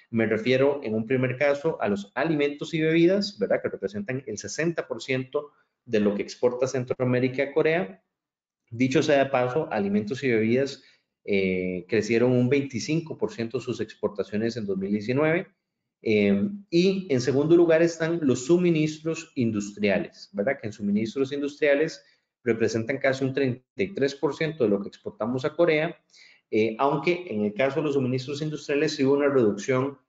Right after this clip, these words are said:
en el valor exportado de casi dieciocho por ciento, posiblemente, eh, eh, influenciado por la caída en los precios del, eh, de los combustibles que han impactado, por supuesto, algunos suministros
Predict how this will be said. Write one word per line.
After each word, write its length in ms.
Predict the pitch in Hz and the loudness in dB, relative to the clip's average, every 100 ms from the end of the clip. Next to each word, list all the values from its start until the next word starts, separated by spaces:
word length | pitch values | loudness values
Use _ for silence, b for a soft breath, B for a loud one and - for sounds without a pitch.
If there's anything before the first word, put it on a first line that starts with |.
| _ _ | _ _
en 180 | 123 139 | 0 2
el 100 | 147 | 4
valor 280 | 135 127 135 | 4 6 4
exportado 640 | 131 139 147 143 127 139 | 2 -2 -2 2 4 4
de 80 | 135 | 2
casi 260 | - 107 - | 0 -4 -2
dieciocho 460 | 113 101 101 101 - | -2 0 -2 -4 -6
por 140 | - | -8
ciento, 400 | - 95 87 _ _ _ _ _ | -10 -14 -14 _ _ _ _ _
posiblemente, 720 | - 127 151 160 160 156 156 | 0 0 2 2 2 -2 0
eh, 440 | 170 - 120 117 - | -2 -2 -4 -4 -4
eh, 240 | 110 208 208 | -4 -2 0
influenciado 680 | 131 127 151 143 139 143 143 | -2 0 0 2 4 4 4
por 400 | 131 143 135 _ _ _ | 2 2 -2 _ _ _
la 260 | 113 147 | 0 0
caída 340 | 170 165 160 160 | 2 2 4 2
en 60 | |
los 100 | 143 | 0
precios 280 | - 131 135 | 0 0 0
del, 340 | 131 139 147 - | 0 -2 -2 -6
eh, 200 | 107 98 | -6 -6
de 60 | 127 | -4
los 100 | 131 | -6
combustibles 640 | 143 143 143 135 131 139 | -4 -6 -2 0 0 -2
que 80 | 127 | -2
han 80 | 127 | -4
impactado, 500 | 131 120 - 117 117 | -2 -4 2 2 2
por 140 | 120 | -2
supuesto, 640 | 113 - 107 - 123 123 - _ _ | -6 -2 -2 -2 -6 -6 -10 _ _
algunos 600 | 101 101 104 117 123 - | -2 0 2 2 -2 -6
suministros 760 | - 107 98 101 101 113 110 | -4 -2 0 -2 -4 -4 -6